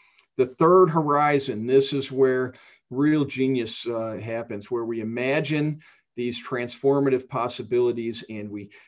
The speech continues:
we knock down assumptions and, and barriers and tell stories, uh, of people who do not yet exist. And then that informs our understanding of what the possibilities are. I love this quote from, uh,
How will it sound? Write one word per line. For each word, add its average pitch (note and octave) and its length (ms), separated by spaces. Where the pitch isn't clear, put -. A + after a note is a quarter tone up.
we A2 120
knock B2+ 420
down B2+ 440
assumptions B2+ 680
and, A2 160
and A2+ 260
barriers A#2+ 480
and G2+ 180
tell C3+ 200
stories, C3 680
uh, A2 440
of G#2+ 220
people C3 280
who B2 140
do B2 180
not A#2+ 240
yet A#2+ 180
exist. G#2+ 540
And A2+ 180
then G#2+ 260
that A2 440
informs A#2 920
our C3+ 240
understanding B2+ 800
of G#2+ 120
what A#2+ 160
the G#2 60
possibilities A2+ 880
are. A#2 160
I A2+ 60
love C#3+ 280
this C3+ 180
quote B2 440
from, A2 300
uh, G#2+ 420